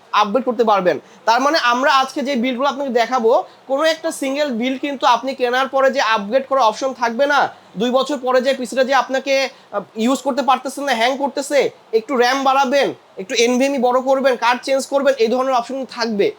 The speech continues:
আপনি লসে পড়বেন না। আর এই পিসিটা বিল্ড করতে আপনার সাঁইত্রিশ হাজার টাকা খরচ পড়বে। আমরা এখানে অ্যাডাপ্টার কিন্তু ছাব্বিশশো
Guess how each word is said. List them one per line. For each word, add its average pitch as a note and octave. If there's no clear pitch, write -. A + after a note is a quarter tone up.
আপনি A#3+
লসে A3+
পড়বেন G#3
না। C#3
আর G#3+
এই C#4
পিসিটা C#4+
বিল্ড C4
করতে D4
আপনার C#4+
সাঁইত্রিশ C4
হাজার C#4
টাকা C#4
খরচ B3+
পড়বে। C#4
আমরা A#3+
এখানে D4
অ্যাডাপ্টার C4
কিন্তু D4
ছাব্বিশশো A#3+